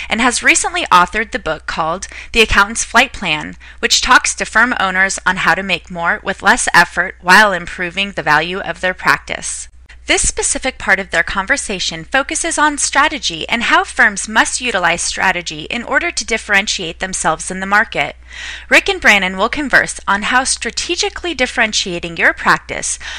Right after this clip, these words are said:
will not only set you ahead of the rest, but it will also increase your practice value when you consider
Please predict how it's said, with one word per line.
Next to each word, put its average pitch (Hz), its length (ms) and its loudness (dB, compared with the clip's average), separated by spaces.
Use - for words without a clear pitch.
will 220 100 0
not 208 300 8
only 190 220 -2
set - 240 -2
you 185 140 -2
ahead 226 260 2
of 233 120 -6
the 160 100 0
rest, 151 400 2
but 240 140 2
it 233 100 4
will 226 140 0
also 349 320 2
increase 247 480 -4
your 175 80 0
practice - 480 0
value 269 460 2
when 190 160 -8
you 190 60 -8
consider 190 440 -2